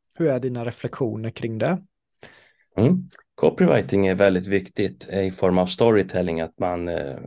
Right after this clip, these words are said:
Speaker 2: använder till exempel känslor, att det är väldigt mänskligt. Ur, ur den aspekten är copywriting väldigt bra för C E O. För att, eh, du har ju olika verktyg idag, b-, bland annat, eh, om vi tar OpenChat G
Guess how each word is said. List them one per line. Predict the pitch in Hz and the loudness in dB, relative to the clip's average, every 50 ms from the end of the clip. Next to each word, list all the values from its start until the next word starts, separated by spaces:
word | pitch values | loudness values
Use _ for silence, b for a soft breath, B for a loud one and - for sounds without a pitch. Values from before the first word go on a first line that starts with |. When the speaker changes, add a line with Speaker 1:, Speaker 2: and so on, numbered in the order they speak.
| - - | -12 -4
Speaker 2:
använder | 101 98 95 90 90 87 85 85 | 0 0 2 4 4 2 2 0
till | - 107 92 | 0 -2 -2
exempel | 90 - - 87 78 - - 87 | 0 -2 -4 -6 -6 -6 -8 -8
känslor, | - - 98 92 82 73 - - - 98 98 98 101 101 98 95 B B B B B | -6 -2 -2 -2 -2 -2 -4 -4 0 2 4 6 4 4 2 0 B B B B B
att | - - - - | -6 -6 -4 -2
det | - 90 90 | 0 0 0
är | 92 | 2
väldigt | 87 98 90 - - - - | 2 2 0 0 -2 -4 -2
mänskligt. | 92 107 107 90 78 - - - - - - - - | 0 0 0 0 -2 -6 -6 -6 -6 -6 -8 -8 -8
Ur, | - 85 69 - | -8 -8 -4 -4
ur | 92 98 | -2 2
den | 98 117 117 107 | 4 4 4 4
aspekten | 98 - - - 87 - - 87 82 | 2 0 -2 -2 -4 -2 -2 -2 -2
är | 82 | -2
copywriting | - 87 80 - 85 82 82 - - - 82 | -2 -4 -4 -2 -2 -2 -2 -2 -4 -6 -6
väldigt | 78 82 76 82 90 | -4 -2 -2 -2 -4
bra | - - 92 87 85 80 | 0 2 2 2 2 0
för | - - 69 67 | -4 -6 -6 -6
C | - - - 76 71 | -6 -6 -6 -4 -4
E | 65 | -4
O. | 62 B B B B B B B B _ - | -4 B B B B B B B B _ 2
För | - | 4
att, | 92 90 90 92 - - _ _ _ _ _ _ _ _ - - | 4 4 4 0 -6 -20 _ _ _ _ _ _ _ _ -20 -20
eh, | - - - - - - - - | -20 -18 -18 -18 -18 -18 -18 -6
du | 117 117 123 | 0 2 4
har | 131 147 147 | 6 6 6
ju | 143 135 | 6 6
olika | 127 104 92 90 90 - - | 6 4 2 0 0 -2 0
verktyg | 92 95 90 85 85 82 - - 101 82 | 2 2 2 0 -2 -6 -6 -8 -6 -6
idag, | 78 69 64 65 71 65 | -6 -6 -6 -8 -6 -6
b-, | - 71 65 69 67 | -6 -6 -6 -4 -2
bland | 80 90 90 90 | 0 2 2 2
annat, | 87 87 87 87 82 - - - | 2 2 2 0 -2 -4 -6 -6
eh, | 107 80 | -4 -4
om | 76 76 | -4 -6
vi | 76 - | -8 -6
tar | - - 73 65 | -4 -2 -2 0
OpenChat | 65 85 80 - - 80 - - - 87 - - _ - - | 0 0 0 0 -2 -4 -4 -4 -6 -6 -6 -8 _ -20 -16
G | - - - | -12 -12 -10